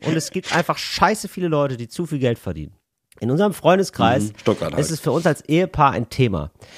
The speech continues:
Speaker 1: Viele unserer Freunde verdienen wesentlich mehr, Ingenieure, Ärzte, als wir. Bestes Beispiel dafür ist, Doppelpunkt, ich würde mir gerne ein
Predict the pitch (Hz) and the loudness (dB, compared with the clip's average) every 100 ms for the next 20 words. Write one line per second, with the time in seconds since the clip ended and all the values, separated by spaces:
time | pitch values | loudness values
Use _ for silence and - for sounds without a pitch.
0 | - - - 226 180 170 147 - 143 170 | -20 -4 2 4 4 2 0 2 2 2
1 | 170 151 147 143 117 160 156 147 - 147 | 2 -2 -2 0 4 4 2 -2 2 4
2 | 107 73 - _ 101 101 110 120 139 135 | 4 2 -6 _ -8 -4 0 4 6 4
3 | 120 117 - - 113 117 - - 71 - | 2 -2 -6 2 4 4 0 -12 -12 -14
4 | _ 101 104 - 82 73 - _ - - | _ -2 -2 -6 -6 -6 -10 _ -20 -20
5 | - - 143 175 165 - 143 151 131 120 | -20 2 4 4 -2 4 4 4 0 2
6 | 104 208 - - _ _ _ 131 147 147 | 0 0 -2 -12 _ _ _ 2 2 2
7 | 190 202 - - _ _ _ 147 123 196 | 0 -2 -16 -20 _ _ _ -6 4 4
8 | 226 185 151 175 202 202 190 - _ - | 6 4 6 6 6 2 -2 -14 _ 2
9 | 143 156 165 160 | 4 4 2 -2